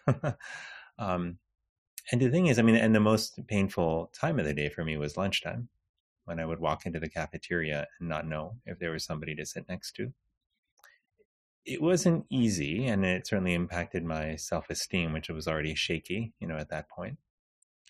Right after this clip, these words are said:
And I never really talked to my parents about it. You know, the irony is that I was deeply loved at home, and I knew it. Uh, I felt a real sense of belonging at home. I had no question that my parents' love for me was unconditional. Uh,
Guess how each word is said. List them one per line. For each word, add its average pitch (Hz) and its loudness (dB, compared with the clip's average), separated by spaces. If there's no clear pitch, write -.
And 131 2
I 165 2
never 196 4
really 156 6
talked 117 2
to 107 0
my 92 2
parents 104 -4
about 73 -10
it. - -14
You 117 0
know, 123 4
the 123 4
irony 160 4
is 101 4
that 113 6
I 113 4
was 139 4
deeply 101 2
loved 78 -2
at 76 -4
home, 73 -6
and 76 -4
I 85 -2
knew 82 -6
it. - -12
Uh, 92 -8
I 92 -4
felt - 0
a 82 -4
real 90 2
sense 87 -4
of 87 -4
belonging 80 -2
at 80 -6
home. 80 -6
I 80 -10
had 85 -6
no 85 -2
question - -6
that 82 -2
my 80 -2
parents' 82 -2
love 82 -2
for 85 -8
me 82 -4
was 76 -6
unconditional. 78 -6
Uh, 85 -12